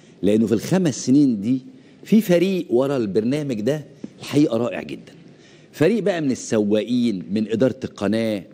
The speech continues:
من حتى عمال الشاي والقهوة، من المصورين. فلو اتحطت صورة فرد واحد يبقى هو البرنامج، ودي مش حقيقة.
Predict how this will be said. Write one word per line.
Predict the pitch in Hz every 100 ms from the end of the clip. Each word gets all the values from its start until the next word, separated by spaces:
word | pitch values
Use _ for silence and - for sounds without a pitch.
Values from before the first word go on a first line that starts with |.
| -
من | 113 120
حتى | - 147 - 104
عمال | 110 123 127
الشاي | - 127
والقهوة، | 104 104 113 104 98 - - - 101
من | 127
المصورين. | 127 117 120 120 117 131 120 92 - - - - - -
فلو | 113 113
اتحطت | 110 - 233 - 143
صورة | - 185 156
فرد | - - 143 107 98
واحد | 90 - - - - -
يبقى | 101 107
هو | 131
البرنامج، | 87 76 71 - - - - _ _
ودي | -
مش | 123 -
حقيقة. | 85 73